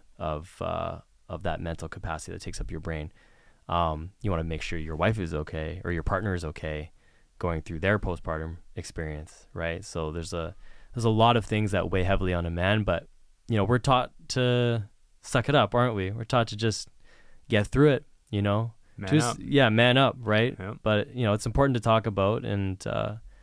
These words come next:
Speaker 2: Doesn't make you less of a man.
Speaker 1: It does not make you less of a man. Absolutely not.
Speaker 2: Yeah.
Speaker 1: Yeah.
Speaker 2: And I think that's the thing that a lot of guys struggle with
Speaker 1: Mm-hmm.
Speaker 2: is in those moments they, they bottle it all up.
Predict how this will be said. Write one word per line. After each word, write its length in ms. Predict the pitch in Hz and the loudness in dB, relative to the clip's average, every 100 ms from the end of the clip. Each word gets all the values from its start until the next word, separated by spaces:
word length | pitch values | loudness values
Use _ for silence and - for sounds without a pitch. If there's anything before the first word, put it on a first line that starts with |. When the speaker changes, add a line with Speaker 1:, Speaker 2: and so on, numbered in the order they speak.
| - - - - - - - | -20 -20 -6 2 2 2 -4
Speaker 2:
Doesn't 220 | 107 104 | -2 0
make 140 | 101 107 | 0 0
you 60 | |
less 200 | 98 95 98 | -4 -6 -8
of 80 | |
a 60 | 101 | -10
man. 240 | 104 117 | -8 -2
Speaker 1:
It 80 | 110 | 0
does 200 | 113 107 | 2 4
not 200 | 110 110 | 4 2
make 200 | 104 95 | 0 -4
you 60 | 98 | -4
less 180 | 92 - | -4 -6
of 60 | 98 | -8
a 20 | |
man. 300 | 92 - 117 | -8 -10 -8
Absolutely 420 | 104 98 - 107 98 | -6 -4 -4 -6 -6
not. 200 | - - - | -8 -12 -14
Speaker 2:
Yeah. 180 | 98 92 85 | -12 -12 -12
Speaker 1:
Yeah. 160 | 90 - _ - | -12 -12 _ -10
Speaker 2:
And 100 | 101 | -6
I 60 | 98 | -4
think 160 | 98 | -4
that's 160 | 101 - | -6 -8
the 60 | |
thing 180 | 110 101 | -8 -6
that 100 | 92 | -6
a 80 | 92 | -6
lot 160 | 98 95 | -4 -6
of 60 | |
guys 260 | 92 90 85 | -6 -8 -8
struggle 340 | - 92 92 | -8 -6 -6
with 240 | 85 - _ - | -8 -12 _ -8
Speaker 1:
Mm-hmm. 220 | 90 101 110 | -4 -4 -4
Speaker 2:
is 480 | 90 87 87 - | -6 -8 -12 -14
in 200 | - 107 | -12 -8
those 260 | 98 95 92 | -8 -10 -8
moments 600 | 98 98 95 90 87 - | -6 -4 -6 -8 -10 -14
they, 460 | - 92 90 90 - _ - - - - - | -12 -10 -10 -14 -18 _ -20 -20 -20 -16 -8
they 140 | 92 | -8
bottle 500 | 87 85 95 98 92 | -6 0 2 2 0
it 80 | 90 | -2
all 220 | 87 85 | -4 -4
up. 300 | 87 90 - | -6 -6 -10